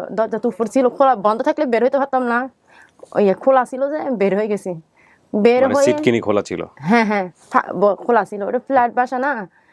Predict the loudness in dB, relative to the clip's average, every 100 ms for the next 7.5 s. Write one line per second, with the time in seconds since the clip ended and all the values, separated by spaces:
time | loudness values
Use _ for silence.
0 | _ -6 -2 -2 2 2 0 -2 -2 -2
1 | -4 -2 0 0 0 -4 -10 -2 -2 -2
2 | -4 -2 -2 -4 -6 -8 _ _ _ _
3 | _ _ -4 2 2 2 0 2 2 2
4 | 2 2 0 -2 -8 _ -6 -2 -2 -2
5 | -4 -4 -4 -4 -6 -6 -14 -4 0 2
6 | 2 2 2 2 -2 -4 -2 0 0 0
7 | 0 -4 -6 -4